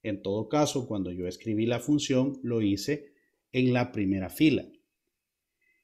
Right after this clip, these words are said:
Y que cuando yo hice esto de series de relleno, lo que sucedió fue que fue modificando su ubicación de la referencia.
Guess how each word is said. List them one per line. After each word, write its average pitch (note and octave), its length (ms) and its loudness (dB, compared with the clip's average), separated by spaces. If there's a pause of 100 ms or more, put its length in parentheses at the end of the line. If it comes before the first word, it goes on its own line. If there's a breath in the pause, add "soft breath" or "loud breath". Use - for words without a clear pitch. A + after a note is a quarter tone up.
(680)
Y C#3 160 0
que B2+ 180 4
cuando A2+ 320 2
yo A2 380 0
hice C3 540 2
esto A#2 320 0
de G2+ 120 2
series A2+ 600 2
de B2 80 4
relleno, C#3+ 560 4 (560)
lo A2 220 -2
que - 100 -4
sucedió C3 540 4
fue C3 480 2
que G#2 340 -2 (420)
fue C#3 440 2
modificando D#3 760 2
su D3+ 180 -2
ubicación A#2 500 -2
de C#3 100 2
la B2+ 100 2
referencia. G2 720 -2